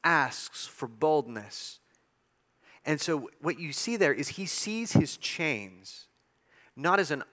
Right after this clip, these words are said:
obstacle. Chained up to a guard is not the obstacle to his proclamation of the gospel. Instead, he sees that context as the context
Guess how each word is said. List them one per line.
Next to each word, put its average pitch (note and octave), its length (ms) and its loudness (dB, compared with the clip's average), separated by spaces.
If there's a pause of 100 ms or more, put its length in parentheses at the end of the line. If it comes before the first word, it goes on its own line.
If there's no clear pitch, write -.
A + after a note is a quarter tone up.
(360)
obstacle. - 800 2 (680)
Chained F3 320 -2
up D#3+ 140 4
to D3+ 140 -6
a C#3+ 40 -2
guard A2 260 -2
is A#2+ 120 -6
not D3 240 0
the B2+ 180 -10
obstacle C#3 560 4
to A2 60 -4
his A#2+ 160 -4
proclamation A2 560 -4
of G#2 40 -18
the G#2 60 -10
gospel. F#2+ 480 -8 (300)
Instead, D3 300 2
he D#3 160 -6
sees D#3+ 400 -4
that D#3+ 240 6
context D3+ 640 2
as C#3 160 4
the C3+ 80 0
context - 720 2